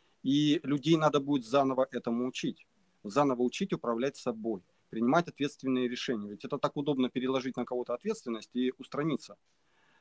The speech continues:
А, я вам могу сказать, что та картина, которую постоянно рисуют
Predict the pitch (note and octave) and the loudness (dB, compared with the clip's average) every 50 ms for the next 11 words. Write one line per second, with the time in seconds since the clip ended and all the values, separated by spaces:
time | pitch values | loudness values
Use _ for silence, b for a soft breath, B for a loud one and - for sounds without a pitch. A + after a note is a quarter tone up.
0 | _ - - B2+ B2+ B2+ B2+ B2+ B2+ B2 A#2 F3 G3 F#3 F3 E3 D3+ D#3 D#3+ - | _ -6 -2 0 2 2 4 4 2 4 4 4 4 4 4 2 2 0 -4 -4
1 | - C#3+ C#3 C#3 C3+ - - - C#3 C3+ C3+ B2+ - - C#3+ C3 - C3 - - | -2 0 0 0 -2 -2 -4 0 2 2 2 2 0 0 -2 -2 -2 -4 -4 -4
2 | D3+ C#3+ C3 - B2+ - - B2 B2+ - - - - - - C3 B2+ D3 D#3+ D#3+ | -4 -4 -2 -4 -4 -4 -2 -2 -2 0 -2 -4 -6 -2 -2 0 0 2 0 0
3 | D3+ C3 A#2+ A#2+ A#2 - - C3 B2+ B2 B2 A#2+ - - | 0 -2 -2 -2 -4 -6 -4 -2 0 0 0 -2 -6 -12